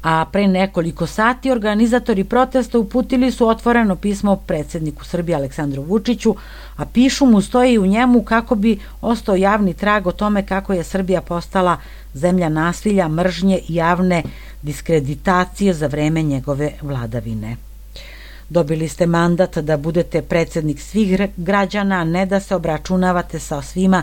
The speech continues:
koji se usude da misle. Vi želite podanike, a ne građane.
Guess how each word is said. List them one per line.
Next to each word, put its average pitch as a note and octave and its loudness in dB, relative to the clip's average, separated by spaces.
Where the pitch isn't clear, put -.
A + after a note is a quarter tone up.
koji F3+ 2
se F3+ -2
usude D#3+ -2
da E3 0
misle. D#3 0
Vi F#3 4
želite D#3+ 0
podanike, F#3 0
a D#3+ -2
ne D#3+ -4
građane. C#3 -2